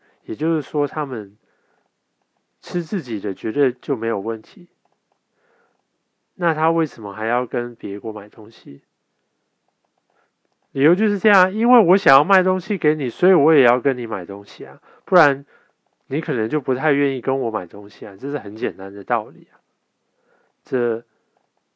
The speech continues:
姻亲亲姻、商务战争给人的教训啊，你如果不跟人家买东西，只卖东西给人家，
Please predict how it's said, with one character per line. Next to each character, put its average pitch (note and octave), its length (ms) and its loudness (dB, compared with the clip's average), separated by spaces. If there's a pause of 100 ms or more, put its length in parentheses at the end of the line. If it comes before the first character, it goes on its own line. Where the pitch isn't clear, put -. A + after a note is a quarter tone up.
(2750)
姻 C#3+ 240 -6
亲 C#3 260 -10
亲 C#3 340 -10
姻、 C#3+ 440 -10 (120)
商 C#3 300 0
务 C3+ 120 -4
战 B2 240 2
争 B2 200 -6
给 A#2+ 140 -4
人 G2 220 -8
的 A2+ 100 -6
教 A#2 240 -2
训 A2 260 -12
啊， G2 200 -20 (300)
你 A#2 100 -12
如 C3 180 -2
果 E3 120 2
不 D#3 180 -8
跟 D3 120 4
人 B2+ 180 0
家 B2+ 140 2
买 A2+ 180 -2
东 G#2+ 180 -8
西， C#3+ 160 -10
只 A2 140 -18
卖 B2 200 -4
东 B2 140 -8
西 C3 80 -16
给 B2 100 -6
人 F2+ 220 -12
家， A2 240 -6